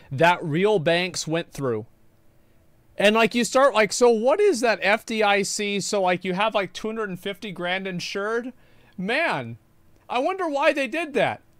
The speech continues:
Well, it's because this exact fucking thing happened, like, a hundred years ago. Yeah, this same shit has happened before with these other things, with, like, making different fucking, evaluating things differently.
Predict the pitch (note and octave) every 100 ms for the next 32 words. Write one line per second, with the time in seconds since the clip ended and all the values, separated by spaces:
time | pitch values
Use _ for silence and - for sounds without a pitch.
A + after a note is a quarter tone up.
0 | _ - - - B3+ B3+ - C#4 D#4+ F4+
1 | F4+ E4 F#3+ G#3+ D4 D#4+ - D4 C#4+ B3+
2 | D4 C4+ A#3+ D4 F#4+ A#3+ G#3 A3 A3 A3+
3 | A#3+ A#3 A#3+ A#3 G4+ G#4 F3 C3 - -
4 | - - _ _ _ _ _ - _ -
5 | A4 F4 C4 - - D#4+ F4+ F4 - E4
6 | D#4+ B3+ C4 D4 A#3+ G#3 F#3+ C#4 D4+ C4+
7 | - A3 G#3 A3+ A3 - C#4+ C#4+ F3+ F#3
8 | G#3 F#3 F3+ G#3 - G3+ F#3 F3+ F3 -
9 | F3 E3+ E3+ D#3+ F3+ E3+ F3+ F#3 F3+ F3+
10 | F3 E3+ F3 D3+ G#3 G#3+ G#3 A3+ A#3